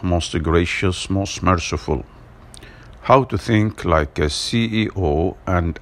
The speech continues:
act like a leader. Practical insights for performance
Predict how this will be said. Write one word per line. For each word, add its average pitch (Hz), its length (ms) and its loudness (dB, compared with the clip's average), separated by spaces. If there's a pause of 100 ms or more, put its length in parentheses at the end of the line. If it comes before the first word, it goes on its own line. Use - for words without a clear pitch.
act - 380 2
like 85 340 0
a 85 60 0
leader. 82 500 -2 (960)
Practical 101 720 2
insights 104 640 4
for 82 200 0
performance 90 840 0